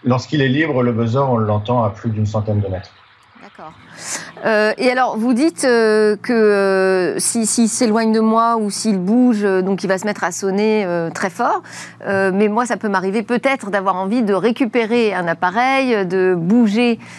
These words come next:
Speaker 2: ce coffre. Euh, comment, comment est-ce que j'active, désactive cette alarme ?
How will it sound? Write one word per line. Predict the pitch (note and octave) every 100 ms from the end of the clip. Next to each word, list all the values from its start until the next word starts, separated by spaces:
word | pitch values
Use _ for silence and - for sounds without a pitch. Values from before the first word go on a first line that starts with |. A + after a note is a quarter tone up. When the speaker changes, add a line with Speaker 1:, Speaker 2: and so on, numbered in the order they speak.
| -
Speaker 2:
ce | - G#3+
coffre. | - B3+ C4 D4+ -
Euh, | A#3 G#3 G3+
comment, | B3 B3 B3 G#3
comment | B3 C4+
est-ce | C4+ -
que | B3+
j'active, | A3 A#3 - C#4 B3+ A3+
désactive | G#3+ A3+ A3 - A#3+ A3+ G3 F3+ - -
cette | - F#3+
alarme ? | F#3 F#3 F#3+ E3+